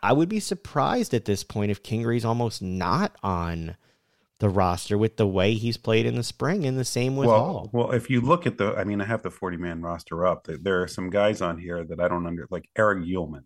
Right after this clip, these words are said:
Speaker 2: I have no idea who he is and why he's on the forty-man roster. Okay, Luis Ortiz, I have no idea why he's on. Plasmeyer, I, I kinda know why he's on.
Speaker 1: Plasmeyer is gonna end up being the fifth starter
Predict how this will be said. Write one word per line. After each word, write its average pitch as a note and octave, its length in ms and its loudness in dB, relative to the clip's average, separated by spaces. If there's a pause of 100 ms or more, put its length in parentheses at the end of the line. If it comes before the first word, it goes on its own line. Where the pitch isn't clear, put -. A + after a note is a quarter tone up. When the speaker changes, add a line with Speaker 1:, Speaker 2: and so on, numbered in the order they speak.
Speaker 2:
I F2+ 80 -2
have F2 120 0
no F2+ 240 0
idea E2+ 340 -2
who F#2 160 -8
he E2+ 140 -4
is E2 240 -8
and E2 80 -8
why D#2+ 200 -6
he's D#2 220 -14
on D#2+ 180 -8
the D#2+ 60 -12
forty-man D2+ 500 -8
roster. C#2+ 400 -18 (240)
Okay, E2 400 -2
Luis F#2+ 440 -2
Ortiz, F2 480 -2
I F2 60 -2
have E2 120 -4
no F2 300 -2
idea D#2 380 -6
why D2+ 320 -10
he's D2+ 140 -16
on. D#2 80 -16 (340)
Plasmeyer, G2+ 800 2
I, F#2+ 240 -4 (180)
I - 60 -6 (100)
kinda D3+ 300 0
know G2+ 140 4
why D3 280 6
he's - 140 -2
on. D4+ 80 6
Speaker 1:
Plasmeyer A#3 160 8
is D#3 100 4
gonna D#3 180 6
end C3+ 180 4
up C3+ 120 6
being D3 220 4
the C3 80 4
fifth C3+ 220 2
starter - 520 2